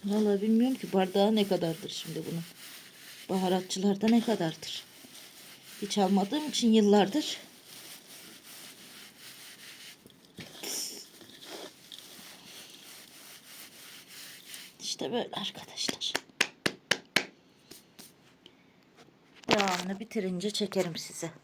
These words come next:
Burada da annem neydi bu? Ay şimdi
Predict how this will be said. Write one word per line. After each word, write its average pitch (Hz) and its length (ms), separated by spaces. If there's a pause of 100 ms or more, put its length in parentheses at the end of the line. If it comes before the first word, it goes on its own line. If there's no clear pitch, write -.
(2500)
Burada 220 280
da 226 100
annem 226 300 (2500)
neydi 208 320
bu? 233 180 (1600)
Ay 214 120
şimdi 208 380